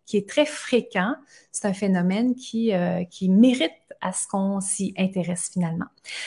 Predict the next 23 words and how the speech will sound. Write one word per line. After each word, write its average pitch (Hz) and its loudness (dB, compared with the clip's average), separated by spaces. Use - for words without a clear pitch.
Donc, 294 6
c'est - -4
quoi 247 0
ces, 180 0
ces, 170 -4
ces, 175 -4
ces 185 -4
caractéristiques-là, 185 -2
les, 175 2
les 165 -4
symptômes 190 0
que 180 0
vous 165 -10
pouvez 185 2
observer ? 175 0
Premièrement, 208 6
il 269 6
y 220 8
a - 8
une 190 4
prise 277 4
de 214 10
poids 220 2